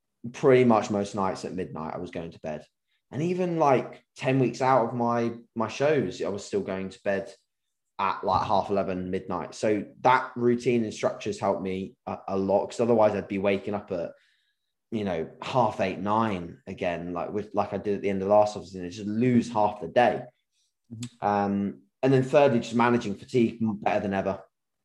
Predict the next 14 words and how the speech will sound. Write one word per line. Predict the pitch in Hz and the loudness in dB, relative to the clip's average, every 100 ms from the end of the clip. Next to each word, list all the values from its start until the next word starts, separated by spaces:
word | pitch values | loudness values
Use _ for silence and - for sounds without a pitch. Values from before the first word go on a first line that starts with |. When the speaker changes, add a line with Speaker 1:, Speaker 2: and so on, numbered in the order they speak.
| _ _ _ _ - | _ _ _ _ -8
Speaker 1:
And | 110 | -6
this | 107 | -4
is | 110 | -4
something | - 101 104 | -4 -2 -2
me | 104 | -2
and | 101 | -2
Cuba | 107 98 | 0 0
have | 95 | -2
talked | - 98 - | -2 -4 0
about | 90 78 | 0 2
a | |
lot. | 92 95 - - _ _ _ _ _ _ _ | 2 0 -4 -18 _ _ _ _ _ _ _
We | 101 | -4
just, | 110 104 - | -2 -4 -10